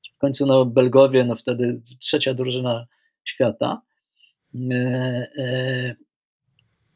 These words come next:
półfinalista może, tak. E, w bramce, wiesz, słynny Jean-Marie Pfaff,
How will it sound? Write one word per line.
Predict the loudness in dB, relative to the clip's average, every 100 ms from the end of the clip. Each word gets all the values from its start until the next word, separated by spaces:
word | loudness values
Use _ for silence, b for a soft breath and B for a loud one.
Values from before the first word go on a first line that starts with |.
| _ _
półfinalista | -6 0 2 4 0 -2 -8
może, | -4 -4
tak. | -4 -6 -8 -18 _ b b b b b _
E, | -6 0 0 0 0 2 2 0
w | -6 -20 -18 0
bramce, | 2 4 4 2 2 -6
wiesz, | -4 -2 -4
słynny | -2 0 0 2 2
Jean-Marie | 2 2 0 -2
Pfaff, | -6 2 2 2 -4